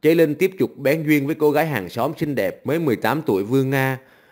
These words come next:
Nhiều người bảo ông say tình vì cô gái này có dung mạo giống người vợ thứ ba. Cuối năm một nghìn chín trăm bảy mươi lăm họ cưới nhau.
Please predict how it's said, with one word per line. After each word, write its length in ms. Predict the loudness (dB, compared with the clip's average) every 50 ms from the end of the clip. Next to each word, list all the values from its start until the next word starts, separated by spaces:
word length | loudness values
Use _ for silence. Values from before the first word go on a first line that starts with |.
| _ _ -6
Nhiều 220 | -2 0 2 2
người 220 | 2 2 0 2 2
bảo 160 | 2 2 2
ông 200 | 2 0 0 -2
say 200 | -2 -2 -2 0
tình 360 | 0 0 -2 -2 -4 -8 -6
vì 160 | -6 -4 -4
cô 160 | -2 -2 -2
gái 220 | 0 0 0 0 0
này 220 | 0 -2 -2 -2
có 100 | -2 -2
dung 260 | -2 -2 -2 -2 -2
mạo 240 | -2 -2 -4 -4 -2
giống 240 | -2 -2 0 0 0
người 120 | 0 0
vợ 240 | 0 0 -2 -2 -2 -2
thứ 80 | -2 -2
ba. 320 | -2 -2 -2 -2 -4 -6 -10 _ _ _ _ _ _ _ _ _
Cuối 160 | 2 2 4
năm 180 | 4 2 0 0
một 120 | -2 -2
nghìn 220 | -2 -4 -4 -4 -4
chín 200 | -4 -6 -4 -2
trăm 240 | -2 -2 -2 -2
bảy 120 | -2 -2 -2
mươi 80 | 0
lăm 220 | 0 -2 -2 -2 -4
họ 160 | -4 -4 -4
cưới 240 | -4 -2 -2 -2 0
nhau. 340 | 0 0 0 -2 -2 -4